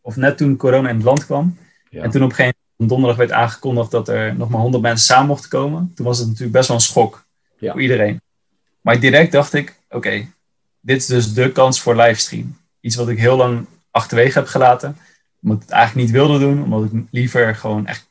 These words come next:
Speaker 1: heel creatief wilde zijn. En voor mij voelde livestream als iets minder creatief. Ehm, en ik niet altijd met alle apparatuur wilde sjouwen, enzovoort, enzovoort.
Speaker 2: Ja,
Speaker 1: Heb ik
Speaker 2: ja, ja.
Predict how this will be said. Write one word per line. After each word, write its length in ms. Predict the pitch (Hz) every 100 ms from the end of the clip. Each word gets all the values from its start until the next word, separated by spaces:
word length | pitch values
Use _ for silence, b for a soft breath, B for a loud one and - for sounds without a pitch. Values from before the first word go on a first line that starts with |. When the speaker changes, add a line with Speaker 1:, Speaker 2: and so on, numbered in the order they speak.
| _
Speaker 1:
heel 200 | 120 117
creatief 440 | - 113 110 156
wilde 200 | 139 139
zijn. 300 | 123 117 123
En 80 | 120
voor 100 | 113
mij 160 | 117 117
voelde 300 | 113 113 110
livestream 360 | 117 - 120 113
als 120 | 107
iets 140 | 113
minder 220 | 120 127
creatief. 600 | 120 113 110 131 170 - _ _ _ _ _ _ _ _ -
Ehm, 680 | 120 120 117 113 110 110 107
en 120 | -
ik 60 | 113
niet 220 | 113 - -
altijd 220 | 123 113
met 100 | 110
alle 160 | 113
apparatuur 420 | 117 - 117 135 127
wilde 220 | 127 120
sjouwen, 460 | - 117 113 113
enzovoort, 340 | 127 107 - 110
enzovoort. 380 | 120 123 104 117
Speaker 2:
Ja, 60 |
Speaker 1:
Heb 140 | 117 -
ik 60 |
Speaker 2:
ja, 40 |
ja. 60 | -